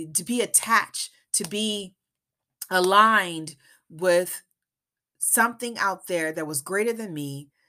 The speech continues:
that knew how to live my life, that would help me make the right decisions in life, right? And that, that's what it's about. I w-, I didn't consider my lo-, self religious,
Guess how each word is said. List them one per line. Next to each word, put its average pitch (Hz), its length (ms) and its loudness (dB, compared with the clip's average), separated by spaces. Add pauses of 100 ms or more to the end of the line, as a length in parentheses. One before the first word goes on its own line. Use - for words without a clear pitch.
(140)
that 160 180 -2
knew 202 320 -4
how 180 200 -2
to 165 80 -4
live 147 300 -8
my 131 120 -8
life, - 500 -18 (340)
that 180 80 -2
would 160 140 -4
help 220 440 0 (360)
me 185 320 -8
make 165 260 -6
the 151 100 -8
right 147 420 -4
decisions 156 840 0
in 156 120 -8
life, - 480 -12 (680)
right? 175 300 -2
And 165 140 -8
that, 175 220 0
that's 202 320 -2
what 185 120 -4
it's 156 100 0
about. 135 320 -4
I 151 80 -2
w-, 165 200 -6
I 185 80 -2
didn't 240 220 -8
consider 220 380 -2
my 180 120 -2
lo-, 160 240 -4
self 180 360 -2
religious, 165 720 -2